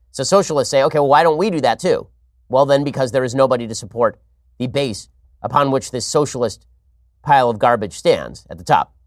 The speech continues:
And Lila says, "My husband and I have two children approaching school age. We're debating private school, but our local private school is extremely expensive. We would be able to afford it, but just barely. How important do you think keeping your children out of the public school system is?"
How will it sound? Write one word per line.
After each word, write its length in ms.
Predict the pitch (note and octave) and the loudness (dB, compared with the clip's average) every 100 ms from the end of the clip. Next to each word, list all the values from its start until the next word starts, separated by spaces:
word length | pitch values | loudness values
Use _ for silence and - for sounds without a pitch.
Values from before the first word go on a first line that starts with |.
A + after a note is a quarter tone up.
| _ _ _ _ _ _ _ | _ _ _ _ _ _ _
And 100 | A#2 | -2
Lila 220 | C#3 D#3+ C3 | 2 2 2
says, 140 | B2+ | 0
"My 120 | C#3 | 2
husband 320 | E3 E3+ E3+ | 2 0 -2
and 100 | D3 | -2
I 80 | C3 | -2
have 120 | B2+ | -4
two 140 | - F3+ | -8 -6
children 320 | E3 B2+ C3+ | -2 -2 -2
approaching 340 | A#2 C3 B2+ | -2 -2 -4
school 320 | A2+ - C3 D2+ | -8 -2 0 0
age. 180 | C2+ _ _ - | -6 _ _ -4
We're 100 | C3+ | -2
debating 260 | B2+ D#3+ D3+ | 4 4 4
private 300 | D#3+ G3 D#3 | 2 2 -2
school, 320 | - G2+ - _ - | -4 -4 -6 _ -4
but 100 | A#2 | 0
our 80 | C#3 | 4
local 240 | F3+ F3+ | 4 2
private 280 | D#3+ C3+ B2 | 0 -2 -2
school 160 | D3 B2+ | -6 -6
is 80 | |
extremely 480 | G2+ - E3+ G#3 F#3+ | -6 -4 0 2 2
expensive. 460 | C3+ - F2+ F#2 F#2+ _ _ C3 | 0 -4 -8 -10 -14 _ _ -2
We 100 | D3+ | 2
would 180 | G3 | 2
be 120 | F3+ D3+ | 4 2
able 160 | C3+ | 0
to 80 | B2 | -4
afford 240 | G#2 A#2 | -2 -2
it, 40 | A2 | -2
but 120 | A2+ | -8
just 140 | - | -4
barely. 360 | E3 D#3+ G#2 C2+ _ _ - | 2 4 2 -4 _ _ 0
How 100 | F#3 | 0
important 320 | F3+ G3 D3+ | 2 -2 -2
do 60 | |
you 40 | D3+ | -6
think 200 | D#3 C#3 | -6 -6
keeping 220 | D#3 D#3 | -8 -6
your 80 | C3 | -6
children 360 | - C#3 C#3 | -4 -4 -4
out 140 | G#2 B2+ | -2 -2
of 60 | |
the 80 | A#2+ | -2
public 260 | C3 A#2 A2+ | -4 -6 -6
school 220 | - G#2 | -8 -8
system 300 | G#2 F#2+ C3+ | -8 -6 -4
is?" 160 | G#2 | -4